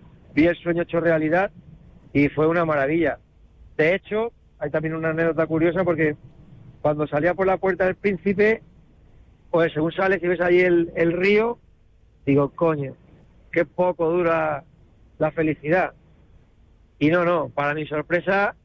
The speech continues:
me llevaron los capitalistas a hombros hasta, hasta el hotel donde me vestía y me estuvieron paseando por, por todas las calles de Sevilla en hombros, de lo cual me siento súper orgulloso.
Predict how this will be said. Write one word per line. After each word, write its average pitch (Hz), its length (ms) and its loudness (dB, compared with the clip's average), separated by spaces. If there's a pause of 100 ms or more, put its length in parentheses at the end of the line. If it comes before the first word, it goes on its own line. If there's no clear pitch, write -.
(100)
me 151 160 -2
llevaron 180 640 0
los 175 120 0
capitalistas 175 720 -2
a 170 140 0
hombros 180 300 -2
hasta, 151 520 -2 (520)
hasta 143 200 -2
el 151 80 2
hotel 156 140 2
donde 156 160 0
me 156 80 0
vestía 143 440 0
y 135 40 -4
me 131 100 -8
estuvieron 156 480 -2
paseando 180 480 -2
por, 160 300 0 (420)
por 143 160 0
todas 165 140 2
las 160 100 -4
calles 151 200 -4
de 143 80 -6
Sevilla 147 140 0
en 151 80 -2
hombros, 170 360 -2 (720)
de 135 140 2
lo 143 140 2
cual 165 360 0
me 156 140 -6
siento 156 280 -4
súper 143 200 -2
orgulloso. 131 360 0